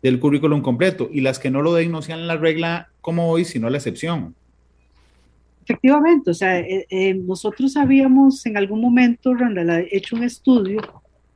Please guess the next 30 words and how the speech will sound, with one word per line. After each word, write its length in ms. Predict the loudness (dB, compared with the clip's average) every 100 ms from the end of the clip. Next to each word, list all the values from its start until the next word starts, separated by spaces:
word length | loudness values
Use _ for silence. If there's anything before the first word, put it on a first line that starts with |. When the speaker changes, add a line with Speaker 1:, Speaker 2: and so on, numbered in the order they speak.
| _ _ _ _ _ _ -20 _ -10
Speaker 2:
hecho 220 | -6 -4
un 80 | -4
estudio, 720 | -6 -2 0 0 2 2 0 _ _ _ _ _ 0
eh, 420 | 4 4 4 -2 _ _ _ -2
cuando 220 | 0 0
est-, 240 | -2 -6 -16 _
cuando 320 | -4 0 0
se 160 | -2 -4
empezó 320 | -2 -4 -2
a 20 |
aumentar 400 | 0 0 0 0
la 100 | 0
inversión 380 | 0 -2 -4 -2
en 80 | 0
educación, 560 | 0 0 -4 -2 -4 -4
nosotros 420 | -8 -16 -10 -4
habíamos 340 | -2 -2 -4
hecho 180 | -8 -6
un 80 | -6
ejercicio 560 | -4 -6 -6 -6 -6 -6
para 140 | -6
el 60 | -6
Estado, 540 | -8 -4 -4 -4 -8 _ -12
eh, 240 | -10 -10 -12 -2
digamos, 280 | 0 0
con 180 | -4 -4
el 80 | -2
Ministerio 400 | -4 -2 0 4
de 60 | 2
Educación, 520 | 2 -2 -2 -4